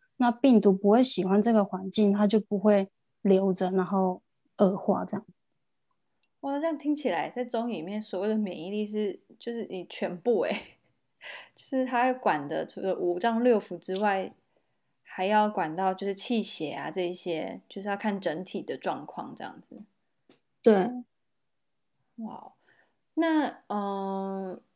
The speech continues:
Speaker 2: 我原本想要问说，那为什么我们需要提升免疫力？这样其实就是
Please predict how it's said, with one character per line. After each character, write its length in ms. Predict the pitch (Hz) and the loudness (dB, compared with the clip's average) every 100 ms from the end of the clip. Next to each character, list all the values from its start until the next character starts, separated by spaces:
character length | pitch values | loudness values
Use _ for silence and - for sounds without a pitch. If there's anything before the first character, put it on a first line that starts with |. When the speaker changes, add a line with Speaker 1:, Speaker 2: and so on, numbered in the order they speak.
| _ _ _ _ _ _ _ _ _ _ _ _ _ _ _ | _ _ _ _ _ _ _ _ _ _ _ _ _ _ _
Speaker 2:
我 120 | - 220 | 2 6
原 120 | 247 | 8
本 100 | 277 | 6
想 140 | 233 | 4
要 100 | 175 | 2
问 160 | 214 208 | 2 2
说， 140 | 208 | -2
那 180 | 208 208 | -2 0
为 80 | 220 | 0
什 140 | 220 | -2
么 120 | 170 | -6
我 160 | 135 143 | -6 -6
们 160 | 147 151 | -8 -8
需 140 | 196 | -2
要 140 | 185 | 0
提 180 | 185 160 | 0 -2
升 220 | 156 170 | -2 -4
免 200 | 156 139 | -4 -6
疫 60 | 156 | -8
力？ 160 | 165 156 | -6 -4
这 80 | |
样 160 | 170 - | -4 -4
其 140 | - 175 | -6 -6
实 320 | 165 156 - - | -4 -6 -6 -4
就 100 | 190 | 0
是 240 | 180 | 2